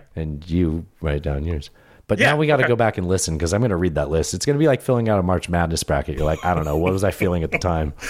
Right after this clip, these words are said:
Speaker 2: <laughs> Did I, did I think Xavier was gonna
Speaker 1: Why would
Speaker 2: win,
Speaker 1: I
Speaker 2: or
Speaker 1: think
Speaker 2: was it
Speaker 1: Xavier was gonna win?
Speaker 2: Gonzaga? I don't
Speaker 1: Yeah.
Speaker 2: know.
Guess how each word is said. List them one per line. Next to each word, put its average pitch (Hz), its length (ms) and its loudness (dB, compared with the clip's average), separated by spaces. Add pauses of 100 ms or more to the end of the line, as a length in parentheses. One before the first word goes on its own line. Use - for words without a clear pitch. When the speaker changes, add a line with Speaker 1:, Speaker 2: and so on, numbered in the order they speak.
Speaker 2:
<laughs> - 260 -8
Did 139 120 0
I, 151 40 0
did 113 160 -8
I 135 80 2
think 143 400 -4
Xavier 139 400 2
was 202 140 2
gonna 202 140 2
Speaker 1:
Why 170 60 4
would 143 80 2
Speaker 2:
win, 117 80 4
Speaker 1:
I 92 140 2
Speaker 2:
or 160 100 0
Speaker 1:
think 123 160 2
Speaker 2:
was 101 120 0
it 110 40 0
Speaker 1:
Xavier 117 460 2
was 90 180 0
gonna 139 160 2
win? 123 60 4
Speaker 2:
Gonzaga? 156 640 4
I 147 80 2
don't 180 140 2
Speaker 1:
Yeah. 170 60 2
Speaker 2:
know. 101 200 0